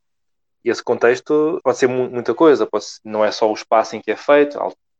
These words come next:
pode ser a altura em que é feito, eh, pode ser o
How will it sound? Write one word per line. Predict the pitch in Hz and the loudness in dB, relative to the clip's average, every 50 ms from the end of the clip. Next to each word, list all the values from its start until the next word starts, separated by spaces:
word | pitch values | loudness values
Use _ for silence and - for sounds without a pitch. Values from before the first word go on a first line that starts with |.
| _ - | _ -18
pode | 98 - - | -16 -12 -6
ser | 104 101 | -4 -2
a | |
altura | 101 - - - 127 127 120 | -2 -2 -4 -4 -6 -4 -4
em | 117 110 | -6 -6
que | - 110 | -8 -10
é | 107 | -10
feito, | - - - 123 127 127 127 127 - _ _ _ _ _ _ _ _ _ - - _ _ _ _ | -6 0 4 6 6 6 4 2 -2 _ _ _ _ _ _ _ _ _ -20 -20 _ _ _ _
eh, | - 107 104 101 101 98 101 104 - - | -4 -4 -2 -2 -2 -4 -6 -8 -8 -8
pode | - 101 - - | -8 -8 -6 -6
ser | 113 107 | -6 -6
o | 107 107 107 - | -4 -6 -8 -10